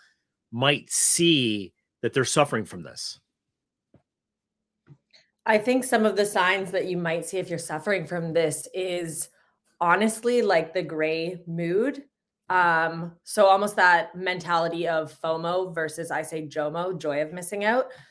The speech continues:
Speaker 2: If you aren't feeling fueled and excited about the possibilities of what sobriety is going to allow you,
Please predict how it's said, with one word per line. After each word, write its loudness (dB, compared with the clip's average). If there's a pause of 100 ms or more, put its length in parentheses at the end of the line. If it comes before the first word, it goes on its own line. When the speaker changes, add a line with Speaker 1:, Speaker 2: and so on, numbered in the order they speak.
(280)
Speaker 2:
If 0
you 2 (560)
aren't 0 (100)
feeling 0 (140)
fueled 2
and -4
excited 0
about -2
the -8
possibilities -2
of -6
what -4
sobriety -2
is -8
going -4
to -4
allow 4
you, 2